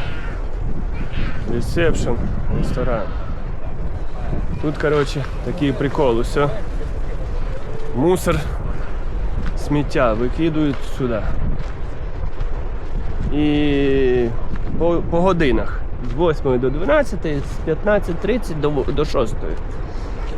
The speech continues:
І ще оці о наблюдають, що хто викидує. Тож взагалі-то на кемпінгах якісь ці бідони стоять. Ну і йдеш, кидаєш там пластику, бумагу.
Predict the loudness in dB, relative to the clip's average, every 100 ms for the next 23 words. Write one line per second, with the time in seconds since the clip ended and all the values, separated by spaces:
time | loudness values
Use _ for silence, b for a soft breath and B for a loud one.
0 | -4 -2 0 2 4 4 4 2 4 4
1 | 4 4 2 4 4 2 0 -2 -2 -2
2 | 0 2 2 2 2 0 0 0 0 0
3 | 0 0 -2 -2 0 0 0 -2 -2 0
4 | 0 0 0 0 0 0 0 2 2 2
5 | 2 0 0 2 2 4 4 2 2 2
6 | 2 2 2 2 2 2 2 0 0 0
7 | -2 -4 -4 -4 -4 -4 -4 -4 -4 -4
8 | -2 -2 -2 -2 -2 -4 -4 -2 0 2
9 | 4 2 2 0 0 0 -2 -4 -2 -2
10 | -2 -2 0 2 4 4 6 6 6 6
11 | 4 4 4 4 4 4 2 2 2 2
12 | 0 0 0 2 0 0